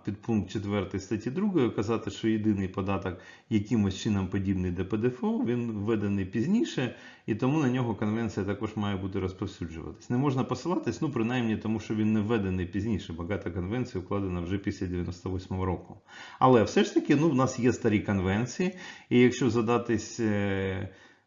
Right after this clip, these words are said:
такою метою, то можна знайти якусь стару конвенцію, ось як, наприклад, тут Україна-Угорщина, яка набула чинності в дев'яносто шостому році до дев'яносто восьмого року,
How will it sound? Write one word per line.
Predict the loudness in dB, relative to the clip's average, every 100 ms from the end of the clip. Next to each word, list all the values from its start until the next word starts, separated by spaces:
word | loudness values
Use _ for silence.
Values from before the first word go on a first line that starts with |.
| -2
такою | 2 8 8
метою, | 6 2 2 4 6 4
то | 2
можна | 0 0 0 -2
знайти | 0 -2 0 0
якусь | -2 -4 -6
стару | -4 -4
конвенцію, | -4 -4 -2 -2 0 -2
ось | -2
як, | -4 -4
наприклад, | -6 -6 -4 -6
тут | -6 -8
Україна-Угорщина, | -6 -2 0 0 0 0 -2 -2 -4 -4
яка | -4 -4
набула | -4 -2 -2 -2
чинності | -4 -4 -4 -6 -8
в |
дев'яносто | -6 -2 -2 -4 -6
шостому | -4 -4 -4 -4 -4
році | -6 -8 -12 -12 -16 -20 -2
до | 2
дев'яносто | 6 6 4 2
восьмого | 2 2 2 0
року, | 0 -2 -4